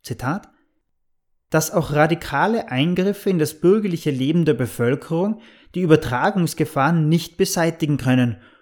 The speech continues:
und der in der Mehrzahl der Fälle doch ungefährliche Verlauf der Krankheit solche Maßnahmen nicht rechtfertigen würde." Und das Salzburger Volksblatt meldete quasi zeitgleich, Zitat,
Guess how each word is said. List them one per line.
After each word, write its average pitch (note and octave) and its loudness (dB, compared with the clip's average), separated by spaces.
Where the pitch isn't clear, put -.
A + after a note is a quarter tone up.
und C#3+ 0
der C3 6
in C#3 4
der C3 4
Mehrzahl F3+ 2
der E3+ 2
Fälle D#3 0
doch D3 -2
ungefährliche C#3 0
Verlauf C3 -2
der F3 0
Krankheit F3+ -6
solche F#3 0
Maßnahmen D#3+ 0
nicht G#3+ 2
rechtfertigen A#2 -2
würde." G2+ -8
Und G#2+ -6
das G2+ -2
Salzburger A2+ -4
Volksblatt F3 -2
meldete C#3 0
quasi A#2 -4
zeitgleich, F3+ -6
Zitat, C3+ -4